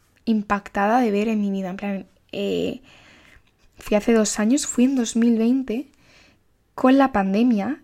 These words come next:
que me acuerdo que, bueno, yo, mis fotos, si yo enseñase mis fotos de Roma, mis fotos de Roma están,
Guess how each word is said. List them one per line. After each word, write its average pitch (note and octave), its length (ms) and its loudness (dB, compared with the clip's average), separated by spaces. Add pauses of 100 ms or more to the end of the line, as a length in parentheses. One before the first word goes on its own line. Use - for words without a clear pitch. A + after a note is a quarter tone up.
que A3+ 140 0
me G3+ 100 2
acuerdo A3+ 560 0 (1300)
que, A3 120 -6
bueno, F#3+ 340 -4 (120)
yo, G3+ 400 0
mis G#3+ 260 -2
fotos, A#3+ 420 -2
si G#3 200 -6
yo G3+ 80 -2
enseñase A3 400 -4
mis G3 160 -4
fotos G#3+ 280 -6
de A3 120 0
Roma, G#3+ 340 -4 (460)
mis A3+ 160 0
fotos B3 240 0
de C#4 80 8
Roma B3+ 420 2
están, A#3+ 480 -2